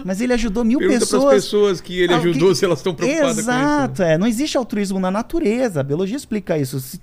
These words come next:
Speaker 1: sempre o movimento que a gente faz tem um interesse individual.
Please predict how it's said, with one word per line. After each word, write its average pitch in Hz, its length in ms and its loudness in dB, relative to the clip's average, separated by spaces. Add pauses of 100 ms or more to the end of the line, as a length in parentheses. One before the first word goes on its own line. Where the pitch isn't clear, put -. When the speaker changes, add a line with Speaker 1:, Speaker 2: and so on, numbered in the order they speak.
Speaker 1:
sempre 370 300 -4
o 320 40 0
movimento 220 360 0
que 202 60 -4
a - 20 -4
gente 180 180 -6
faz 214 680 -6 (320)
tem 339 140 -4
um 359 80 -2
interesse 185 500 0
individual. 147 680 -2